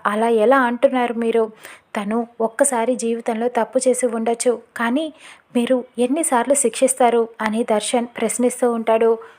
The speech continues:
ఆనంద ప్రశ్నిస్తూ ఉంటుంది లీలావతిని, "చెప్పక్క,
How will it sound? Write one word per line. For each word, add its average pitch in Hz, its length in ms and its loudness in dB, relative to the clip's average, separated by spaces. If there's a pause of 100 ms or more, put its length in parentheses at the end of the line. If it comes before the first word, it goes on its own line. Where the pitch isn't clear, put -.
(120)
ఆనంద 214 380 -2
ప్రశ్నిస్తూ 220 680 0
ఉంటుంది 226 280 0
లీలావతిని, 214 640 0 (180)
"చెప్పక్క, 262 520 2